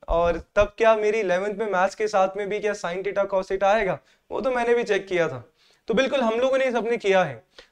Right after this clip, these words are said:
तो सेम मैं आप सभी को ये बताना चाह रहा हूं कि जब भी हम लोग कोई तैयारी कर रहे हैं, हम लोग कोई प्रिपरेशन कर रहे हैं, तो सर आपको ये बिल्कुल पता होना चाहिए कि क्या हमें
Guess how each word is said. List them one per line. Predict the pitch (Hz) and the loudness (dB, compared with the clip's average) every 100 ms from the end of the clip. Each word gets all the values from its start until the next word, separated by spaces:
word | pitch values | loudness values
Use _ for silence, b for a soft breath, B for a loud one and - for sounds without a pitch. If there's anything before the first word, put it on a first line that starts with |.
| - | -6
तो | |
सेम | 240 - 269 302 | -6 0 0 0
मैं | 262 | 2
आप | 269 262 | 2 2
सभी | 254 247 | 0 -4
को | 240 | -4
ये | |
बताना | 220 202 208 226 | -2 0 0 0
चाह | 220 196 | 0 2
रहा | 208 | 2
हूं | 196 220 _ b b | -2 -8 _ b b
कि | 233 | -6
जब | 160 196 | -2 -2
भी | 220 269 | 0 -2
हम | 208 220 | -2 -2
लोग | 254 | -2
कोई | 254 247 | -2 -4
तैयारी | 226 202 208 | 2 2 2
कर | 214 202 | 0 -4
रहे | 196 | -2
हैं, | 196 | -4
हम | 202 | -2
लोग | 196 | -2
कोई | 208 | -2
प्रिपरेशन | 202 180 190 185 196 185 | -4 -6 -4 -4 -4 -4
कर | 170 | -2
रहे | 180 | -2
हैं, | 151 117 b b - | -4 -10 b b -8
तो | |
सर | 214 240 | 0 2
आपको | - 196 233 262 - - 247 262 | 4 8 8 8 -2 -6 -2 -2
ये | 226 160 240 | -2 -2 -2
बिल्कुल | 220 233 233 233 | -2 -4 -6 -6
पता | 214 208 | -4 -2
होना | 208 202 202 | -2 -2 -4
चाहिए | 196 208 | -2 -2
कि | 226 233 | -2 -6
क्या | - 202 226 214 b b _ - | -2 0 0 -2 b b _ -4
हमें | 175 202 240 233 | -2 0 -2 -4